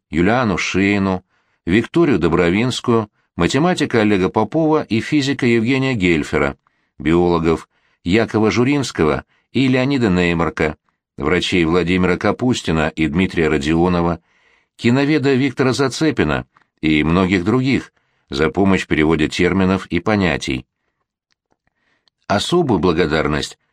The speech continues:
мы хотим принести Ханье Янагихаре за быстрые, полные и в высшей степени полезные ответы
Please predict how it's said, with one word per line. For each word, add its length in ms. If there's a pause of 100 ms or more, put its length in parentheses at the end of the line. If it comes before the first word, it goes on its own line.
(220)
мы 120
хотим 320
принести 600 (220)
Ханье 680
Янагихаре 920 (240)
за 240
быстрые, 560
полные 640 (420)
и 160
в 80
высшей 300
степени 400
полезные 560
ответы 520